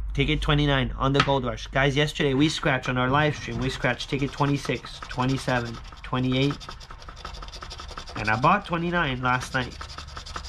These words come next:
I bought 'em all at the same time, but we only, because we only scratched three hundred dollars worth of tickets. So I had, this one was extra. But we blanked, guys, on all three tickets. Twenty-six, twenty-seven, twenty-eight. So I really hope that this ticket comes through.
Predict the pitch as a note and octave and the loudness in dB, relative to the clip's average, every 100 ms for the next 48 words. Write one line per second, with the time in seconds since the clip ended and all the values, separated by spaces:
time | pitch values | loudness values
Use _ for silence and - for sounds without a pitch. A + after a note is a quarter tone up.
0 | - - B2 A#2 D3 F3 E3 E3 D#3 D3 | -10 -6 -4 4 4 6 6 4 2 0
1 | D3+ C3+ C#3 A#2 - A#2+ C3+ D3 F3+ D3+ | 0 0 0 -2 -2 2 6 6 6 2
2 | C#3 C#3 B2+ - B2+ C#3 F3 E3+ D#3+ D3+ | 0 0 -2 -2 2 4 4 2 0 0
3 | - D3+ D3+ C#3+ C#3 C#3 C3+ C3 C3 - | 0 2 4 4 4 4 2 0 -2 -4
4 | - A#2+ - - - - - - - A#2+ | -4 -4 -6 -12 -14 -12 -14 -12 -2 2
5 | A#2+ B2+ C3 D3+ E3 C3 A#2+ B2 B2+ - | 4 4 4 2 0 0 0 -2 -2 -4
6 | - - - - - - - - - - | -6 -8 -10 -10 -10 -12 -16 -18 -18 -4
7 | - B2+ D3 B2+ D#3+ F3 D3+ - B2 A#2 | 2 6 6 6 4 4 2 0 0 0
8 | A#2 A2+ C#3 C#3 C#3 - C3+ C3 C3+ - | -2 -4 2 4 2 0 -2 -2 -4 -6
9 | - - - C#3 C#3 C3 - - B2 A#2+ | -10 -6 -2 -2 -2 -6 -8 -6 -4 -4
10 | - A#2 A2 - A2 G#2+ G2 - - G#2 | -6 -8 -8 -8 -8 -8 -10 -10 -6 -4
11 | G#2+ C3+ C3 B2+ B2+ - A#2 C#3 C3+ - | -2 0 0 0 -2 -4 -6 -6 -4 -6
12 | B2+ C3 - - - - C3+ | -4 -6 -4 -6 -4 -2 -2